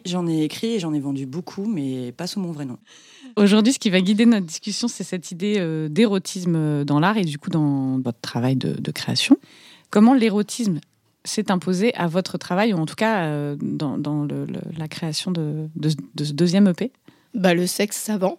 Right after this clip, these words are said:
Speaker 3: <laughs>
Speaker 2: Ah, c'est ça. C'était complètement, euh,
Speaker 3: Euh,
Speaker 2: mercantile, cette histoire.
Speaker 3: Tout à fait. Non, non. En fait, euh, nous, avec Alex, on est déjà depuis toujours très intéressés par le milieu gainsbourgien.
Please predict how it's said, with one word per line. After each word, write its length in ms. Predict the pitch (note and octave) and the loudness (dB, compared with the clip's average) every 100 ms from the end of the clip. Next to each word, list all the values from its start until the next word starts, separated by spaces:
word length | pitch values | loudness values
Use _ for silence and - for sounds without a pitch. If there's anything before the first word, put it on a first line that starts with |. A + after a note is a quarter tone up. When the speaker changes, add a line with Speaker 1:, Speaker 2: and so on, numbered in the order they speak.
| - | -4
Speaker 3:
<laughs> 260 | B2+ - F#4+ - C#3+ - - B4 | -4 0 0 0 -6 -8 -6 0
Speaker 2:
Ah, 60 | A3 | 2
c'est 140 | F3+ | 2
ça. 220 | D#3+ G#3+ G3 - - | 0 -2 -4 -6 -6
C'était 200 | - - | -4 -2
complètement, 640 | F#3+ G#3+ G#3 G3 G3+ G3+ | 2 2 2 2 2 2
euh, 180 | F3+ E3 | 2 2
Speaker 3:
Euh, 200 | D#3+ E3+ | 4 4
Speaker 2:
mercantile, 400 | G3 F#3+ G3+ - | 2 0 0 -2
cette 220 | F#3+ E3+ E3 | -2 -4 -4
histoire. 260 | - E3+ D#3 - | -4 -4 -6 -8
Speaker 3:
Tout 140 | F#3+ | -6
à 100 | F#3+ | -4
fait. 220 | E3+ F3 F3 | -4 -6 -6
Non, 380 | F#3+ F#3 F#3+ F#3+ | -4 0 0 0
non. 200 | G3 G#3+ F#3+ | 0 -2 -4
En 80 | |
fait, 260 | F#3 A#3+ A#3+ | -2 -2 0
euh, 320 | G3+ F3+ F3 | 2 2 2
nous, 300 | F3 F#3+ A3 | 0 2 2
avec 300 | A3+ F#3 F#3+ | 2 0 -2
Alex, 360 | G3 G3 A3 - | -4 -4 -6 -6
on 120 | F#3+ | -6
est 220 | F#3 F#3 F3+ | -4 -4 -4
déjà 400 | F#3+ F#3 G3+ G3 | -2 2 2 2
depuis 480 | F3+ F3+ - F#3 | 0 -2 -6 -6
toujours 420 | F3+ - G#3 A3+ A3 | -4 -4 -2 -2 -2
très 240 | - G#3+ | -2 0
intéressés 420 | G3 G3 G3 G#3 | 0 0 0 0
par 200 | G3+ G3 | 0 0
le 260 | F3+ F3 F3 | 2 0 0
milieu 420 | F#3 F#3+ F#3 F#3+ | 0 0 2 2
gainsbourgien. 720 | F3+ F#3 F#3 F3+ F3+ F3+ F3 | 2 0 0 0 0 0 -2